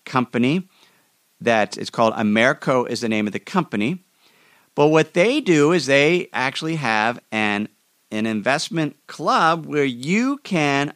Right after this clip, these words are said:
buy individual corporate bonds issued by the parent Amerco, which are backed by specific assets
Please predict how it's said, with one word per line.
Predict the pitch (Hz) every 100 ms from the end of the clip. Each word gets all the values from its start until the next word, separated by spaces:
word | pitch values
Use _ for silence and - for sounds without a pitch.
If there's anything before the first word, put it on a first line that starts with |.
| -
buy | 120 147 135 117 110 110 113 _ -
individual | 156 214 175 180 160 175 170 165 - _ _ _
corporate | - 147 190 247 233
bonds | - 127 120 120 120 - _ _ _ _
issued | 151 180 - 208 220 220 - _ _
by | 120 123
the | 180
parent | 214 151 127 123 -
Amerco, | 120 123 147 165 160 113 101 104
which | 110 -
are | 123
backed | 107 156 165 175 175 - _ _ _
by | 123 107 101 101
specific | - - 113 - 156 143 175 - -
assets | 120 123 127 - 120 113